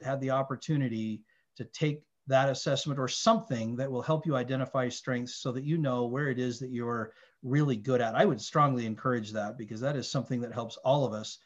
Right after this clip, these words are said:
in our personal development, our work relationships,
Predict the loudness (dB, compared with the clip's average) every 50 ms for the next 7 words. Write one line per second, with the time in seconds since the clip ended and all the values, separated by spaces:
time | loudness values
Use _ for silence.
0 | _ -20 -20 -20 _ _ -4 -2 0 0 2 2 2 2 4 2 0 0 2 4
1 | 4 4 4 4 4 2 2 2 0 -2 -4 -4 -2 0 0 0 -2 -2 -2 -2
2 | 0 2 2 0 0 0 0 -2 0 0 0 0 0 -2 -4 -10